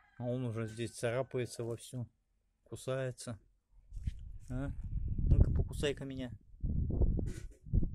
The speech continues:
О, кусает. Ну, когти уже такие, я бы сказал,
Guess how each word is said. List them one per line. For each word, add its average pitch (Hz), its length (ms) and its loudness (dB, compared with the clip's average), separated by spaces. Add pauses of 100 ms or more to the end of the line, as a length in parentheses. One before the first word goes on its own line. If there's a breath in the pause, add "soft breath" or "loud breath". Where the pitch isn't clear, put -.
(800)
О, 123 400 -2
кусает. - 560 -10 (4000)
Ну, 139 140 0
когти - 360 2
уже 127 260 2
такие, 139 420 -4
я 127 120 2
бы - 60 -10
сказал, 117 540 -4